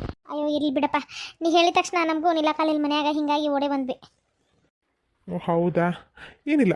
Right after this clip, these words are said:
Speaker 2: ಸಿಂಚನ ಆರಾಮದಾರ ಆಂಟಿ, ನೀವೇನ್ ತಲೆ ಕೆಡ್ಸ್ಕೊಬೇಡ್ರಿ. ನಿಮಗ್ ಹೇಳ್ದ ಹೆಂಗಂತೆ ಒಂದ್ ಮಾತು ಫೋನ್ ಹಚ್ಬೇಕು ಹೇಳ-, ಹೇಳ್ಬೇಕಂದ್ಲ ಅವ್ವ, ಹಿಂಗಾಗಿ ಹೇಳಿದೆ ಅಷ್ಟೆ.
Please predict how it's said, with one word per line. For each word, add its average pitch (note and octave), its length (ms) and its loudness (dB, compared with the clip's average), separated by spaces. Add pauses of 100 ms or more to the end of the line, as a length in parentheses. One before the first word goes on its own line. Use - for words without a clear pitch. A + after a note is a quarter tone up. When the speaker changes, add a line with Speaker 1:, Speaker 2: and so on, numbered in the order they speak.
Speaker 2:
ಸಿಂಚನ F#3+ 340 -2
ಆರಾಮದಾರ F3 400 4
ಆಂಟಿ, D3+ 180 -2
ನೀವೇನ್ F#3 240 0
ತಲೆ F3+ 160 2
ಕೆಡ್ಸ್ಕೊಬೇಡ್ರಿ. F3+ 500 0
ನಿಮಗ್ B3 300 2
ಹೇಳ್ದ A#3 180 6
ಹೆಂಗಂತೆ G3+ 420 0
ಒಂದ್ G3+ 200 0
ಮಾತು A3 360 0 (420)
ಫೋನ್ A#3 180 6
ಹಚ್ಬೇಕು - 340 -4
ಹೇಳ-, F#3+ 260 2
ಹೇಳ್ಬೇಕಂದ್ಲ F3+ 560 0
ಅವ್ವ, E3 380 0
ಹಿಂಗಾಗಿ F#3+ 460 -2
ಹೇಳಿದೆ D#3 320 -4
ಅಷ್ಟೆ. - 240 -10